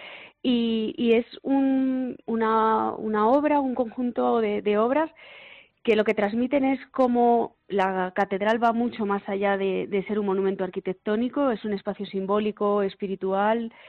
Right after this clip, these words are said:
y, y cómo eso se, se puede seguir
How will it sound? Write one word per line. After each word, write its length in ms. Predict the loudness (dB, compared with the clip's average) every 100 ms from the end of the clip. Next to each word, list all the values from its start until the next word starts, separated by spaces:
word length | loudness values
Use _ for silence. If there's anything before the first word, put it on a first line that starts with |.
| -20 -20 -12
y, 600 | -2 2 2 2 0 -2 -6
y 140 | -8 0
cómo 300 | 0 0 -2
eso 220 | -6 -6
se, 400 | -2 0 -2 -4
se 100 | -8
puede 400 | -2 0 0 0
seguir 340 | -4 -6 -6